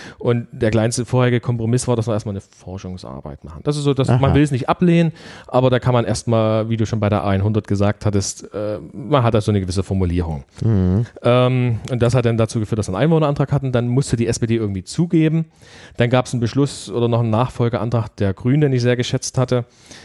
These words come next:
Speaker 1: ähm, einen Aufstellungsbeschluss machen.
Speaker 2: Mhm.
Speaker 1: Und den hat das Bezirksamt, wo, äh,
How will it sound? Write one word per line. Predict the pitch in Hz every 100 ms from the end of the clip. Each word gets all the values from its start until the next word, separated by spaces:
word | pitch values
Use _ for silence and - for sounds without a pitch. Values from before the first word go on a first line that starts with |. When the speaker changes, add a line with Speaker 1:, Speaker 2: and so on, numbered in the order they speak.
| -
Speaker 1:
ähm, | - 117 113 107
einen | 120 104
Aufstellungsbeschluss | 120 156 147 156 156 147 151 147
machen. | 156 147 180 - - - - -
Speaker 2:
Mhm. | 107 87 101
Speaker 1:
Und | 117
den | 117
hat | 123
das | 120
Bezirksamt, | 127 - 135 135 139 143 131
wo, | 117 113 110 - -
äh, | 123 113